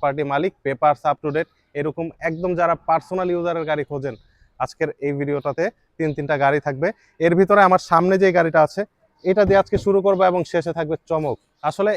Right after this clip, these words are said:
এক্স করলা গাড়ি সহজেই পাওয়া যায়, প্রত্যেকটা শোরুমে কম বেশি থাকে, নিউ শেপ কিংবা ওল্ড শেপ কম বেশি থাকে। আমাদের শোরুমের কথাই যদি আমি বলি যে ভাই, এখানে আমাদের শোরুমে ওল্ড শেপের এক থেকে পাঁচ মডেল সব ক্যাটাগরির এক্স করলা গাড়ি আছে, সব বাজেটের গাড়ি আছে। তবে আজকে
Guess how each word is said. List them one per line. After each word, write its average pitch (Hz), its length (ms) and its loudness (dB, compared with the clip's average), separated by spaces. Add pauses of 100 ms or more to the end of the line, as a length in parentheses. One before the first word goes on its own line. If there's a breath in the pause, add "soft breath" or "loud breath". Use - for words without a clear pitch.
এক্স 185 200 -4
করলা 202 260 2 (100)
গাড়ি 175 140 2 (120)
সহজেই 175 440 -2 (100)
পাওয়া 147 260 2
যায়, 156 140 2 (120)
প্রত্যেকটা 160 540 -4
শোরুমে 156 300 -2 (120)
কম 143 120 -2 (140)
বেশি 147 200 -6 (100)
থাকে, 113 240 -2 (400)
নিউ 143 200 0
শেপ 156 220 -10
কিংবা 151 240 -4 (120)
ওল্ড 139 180 -6
শেপ 175 200 -4
কম 156 200 -4
বেশি 160 200 -6
থাকে। 165 160 -6 (140)
আমাদের 190 300 2
শোরুমের 208 340 0
কথাই 185 260 0
যদি 180 200 0
আমি 175 100 0 (100)
বলি 151 200 0 (140)
যে 156 160 0
ভাই, 156 140 0 (420)
এখানে 170 220 -2 (100)
আমাদের 160 280 0
শোরুমে 165 280 -2 (160)
ওল্ড 156 200 0
শেপের 170 260 0 (160)
এক 170 60 -4 (120)
থেকে 170 160 0 (140)
পাঁচ 165 160 2 (100)
মডেল 165 300 -4
সব 180 200 0
ক্যাটাগরির 160 460 -2
এক্স - 160 -10
করলা 151 300 -2
গাড়ি 131 240 0
আছে, - 160 -14 (560)
সব 190 120 6 (120)
বাজেটের 160 440 4
গাড়ি 120 220 2
আছে। 98 140 -12 (220)
তবে 190 220 2
আজকে - 160 -2